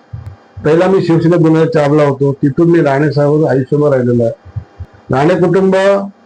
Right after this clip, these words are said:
त्यांना पण वाटतं मी कोणतरी व्हावा,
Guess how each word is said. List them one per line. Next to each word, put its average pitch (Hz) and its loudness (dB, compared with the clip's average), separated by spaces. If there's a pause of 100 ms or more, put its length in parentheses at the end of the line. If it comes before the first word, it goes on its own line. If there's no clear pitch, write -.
(760)
त्यांना 151 0
पण 202 0
वाटतं 175 0
मी 170 2
कोणतरी 165 0
व्हावा, 143 2